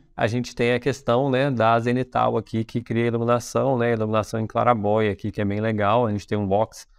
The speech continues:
que é só um vidro fixo, né, e o restante, né, a gente tem aqui uma bancada em madeira, uma cuba, é, de semi-encaixe, né, e também uma bacia sanitária aqui, tá bom? E aí a gente tem, é, umas,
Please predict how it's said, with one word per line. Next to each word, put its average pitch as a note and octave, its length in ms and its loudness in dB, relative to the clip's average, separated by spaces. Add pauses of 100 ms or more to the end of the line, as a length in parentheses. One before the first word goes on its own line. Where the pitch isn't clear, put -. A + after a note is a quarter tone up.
(260)
que - 100 -4
é G2 160 2
só A2 200 0
um G#2 40 0
vidro A2 200 -2
fixo, C3+ 440 -4
né, C#3+ 260 0
e A#2+ 60 -4
o - 20 0
restante, A#2 640 -4
né, B2+ 140 -2 (400)
a G#2+ 100 -4
gente G#2+ 200 -4
tem G#2 200 0
aqui G2+ 180 -4
uma G#2 100 0
bancada G2+ 360 -2
em - 20 -2
madeira, B2 580 0
uma G#2+ 200 -2
cuba, G#2 500 -2 (260)
é, G2+ 520 -2
de G2+ 120 -6
semi-encaixe, A#2 720 -2
né, C3+ 160 0 (220)
e A#2+ 100 -2
também A#2 440 -2 (340)
uma G#2+ 840 0
bacia G#2 280 -2
sanitária G#2+ 560 -4
aqui, - 240 -12 (160)
tá - 80 -6
bom? A2+ 220 0 (2250)
E D3+ 100 2
aí D#3+ 300 2
a D#3+ 60 4
gente D#3 280 -4
tem, C3 480 0
é, A2+ 880 2
umas, A#2+ 400 0